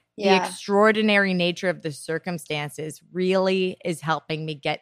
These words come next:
Speaker 1: through day to day
Speaker 2: Uh-huh.
Speaker 1: because, uh, at least what I've tried to access is a real place of non-judgment regarding that. There's no
Speaker 2: Yes.
Speaker 1: reason we should be okay. There's no reason we should have it right. There's no reason we should be able to cope.
Speaker 2: Whew. Yes.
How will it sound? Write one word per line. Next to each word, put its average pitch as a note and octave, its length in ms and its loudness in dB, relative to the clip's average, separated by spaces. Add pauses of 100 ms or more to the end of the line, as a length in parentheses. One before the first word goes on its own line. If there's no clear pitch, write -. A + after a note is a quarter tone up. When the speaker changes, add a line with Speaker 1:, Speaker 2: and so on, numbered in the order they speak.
Speaker 1:
through D#3 220 -8
day D#3 260 -6
to D3+ 140 -10
day C#3+ 480 -4 (540)
Speaker 2:
Uh-huh. G#3 100 0
Speaker 1:
because, F3 380 4 (300)
uh, - 180 -8
at E3 220 2
least G3 400 -4 (280)
what F3 180 0
I've F3 200 4
tried E3+ 260 -2
to E3 120 -4
access D3+ 680 -4
is D#3+ 120 -6
a D#3+ 60 -6
real E3 200 -4
place D#3+ 260 -6
of C#3 120 -12
non-judgment C#3+ 840 -2
regarding B2+ 520 -10
that. D2 220 -10 (280)
There's G3 200 4
no G3+ 240 4
Speaker 2:
Yes. G#3 160 4
Speaker 1:
reason G3+ 680 4 (140)
we F3 120 -2
should E3 220 -4
be C3+ 200 -6
okay. - 440 -14
There's F3+ 180 0
no G3 120 2
reason G#3 720 0
we E3 120 -4
should D3+ 180 -6
have C3+ 200 -2
it A#2+ 100 -14
right. - 260 -8
There's E3+ 160 -2
no G3+ 100 0
reason A#3+ 460 0
we F3+ 100 0
should - 140 -6
be E3 80 -2
able D#3 160 -4
to - 80 -14
cope. A#4 300 6
Speaker 2:
Whew. - 60 -12 (440)
Yes. A#3 640 6